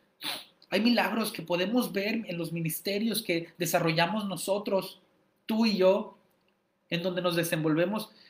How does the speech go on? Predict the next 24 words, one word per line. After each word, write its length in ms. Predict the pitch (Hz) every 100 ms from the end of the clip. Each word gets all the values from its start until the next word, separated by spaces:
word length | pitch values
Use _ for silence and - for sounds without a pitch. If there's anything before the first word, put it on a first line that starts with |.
| _ _ _
que 120 | 196
a 40 |
veces 400 | 165 208 208 254
no 160 | 202 202
resaltamos 720 | 240 233 196 - 190 226 196
porque 300 | 180 165 165
decimos, 360 | 143 175 156 143
"No, 160 | 151
ese 200 | 147 151
no 60 | 156
es 100 | 151
un 80 | 151
milagro". 400 | 151 151 160 165
Claro 280 | 262 311 311
que 80 |
es 80 | 269
un 100 | 269
milagro, 380 | 254 247 233 208
Dios 360 | 180 208 285 320
está 240 | 294 247
obrando 320 | 233 226 220
en 80 | 214
las 160 | 196 -
familias. 640 | 170 185 277 277 -